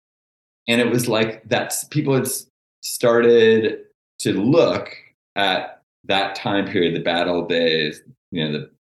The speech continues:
punk conceptual art era of the seventies. You know, you could tell people were getting interested in that. By the time the book was published, uh, or maybe the year after, no, it was that year, I think, One Word,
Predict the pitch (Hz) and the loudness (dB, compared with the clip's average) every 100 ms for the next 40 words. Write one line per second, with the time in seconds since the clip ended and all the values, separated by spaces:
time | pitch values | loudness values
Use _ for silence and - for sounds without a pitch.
0 | _ - 98 - 107 92 113 - 101 - | _ -6 -4 -4 -6 -2 -2 -2 -4 -2
1 | 92 87 - 90 85 82 80 - - 87 | -2 -2 -2 -2 0 -2 -6 -8 -4 -2
2 | 80 80 78 78 78 - 90 92 - 147 | -2 -2 -2 -2 -2 -6 -6 -6 -4 -2
3 | 143 135 101 98 85 - - - 76 - | 0 -2 -2 -4 -4 -6 -10 -8 -8 -8
4 | - - - _ - 110 120 123 147 147 | -14 -20 -20 _ -4 0 0 0 0 2
5 | 143 113 117 120 - 90 - - 269 - | 2 0 0 0 -2 -6 -8 -8 -2 0
6 | 110 82 82 - - - _ _ _ _ | 0 0 -2 -6 -10 -14 _ _ _ _
7 | _ _ _ - 117 110 110 107 104 - | _ _ _ -4 2 4 4 2 0 0
8 | 127 151 139 117 120 104 98 107 - 85 | 2 4 4 2 2 0 -2 -4 -6 -12
9 | - 110 175 143 127 135 131 123 127 113 | -8 0 2 2 2 0 0 2 0 0
10 | 110 95 - _ _ _ _ _ _ _ | -2 -4 -8 _ _ _ _ _ _ _
11 | _ _ 107 110 - 123 135 135 120 104 | _ _ -16 -16 -6 2 4 6 4 4
12 | 95 92 95 | 2 -2 -8